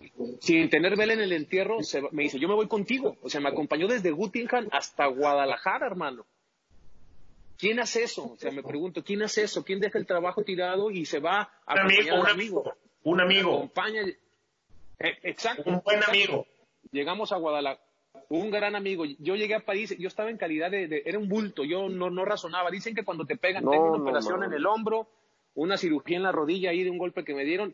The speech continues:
Speaker 1: Cuando te hacen eso, pues te suturan, te recuperas y ya. Yo estaba herido del corazón. Y si no es por él, no llego a Guadalajara. Llegué, eh, también otra persona que le doy gracias, ya está en el cielo, Jimmy Goldsmith, un ex directivo que, que acaba de fallecer, el dueño de,
Speaker 2: Sí.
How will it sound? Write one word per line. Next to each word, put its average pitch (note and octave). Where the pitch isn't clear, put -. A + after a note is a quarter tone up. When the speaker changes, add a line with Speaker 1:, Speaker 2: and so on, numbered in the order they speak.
Speaker 1:
Cuando D3
te F#3
hacen A3
eso, A3
pues F#3
te F#3+
suturan, A#3
te F#3
recuperas F#3+
y E3+
ya. D#3+
Yo E3+
estaba G#3+
herido A3
del F#3
corazón. D#3+
Y D#3
si E3
no E3
es G3
por G#3+
él, A3
no A3
llego A3
a -
Guadalajara. E3+
Llegué, F#3
eh, D3
también E3
otra G3+
persona F#3
que F3
le D#3
doy E3
gracias, E3+
ya F3
está F3
en F3
el E3+
cielo, E3+
Jimmy E3+
Goldsmith, E3+
un E3
ex D#3
directivo D3
que, A#2+
que B2
acaba D3+
de D3
fallecer, C3
el C3
dueño C#3+
de, B2+
Speaker 2:
Sí. C3+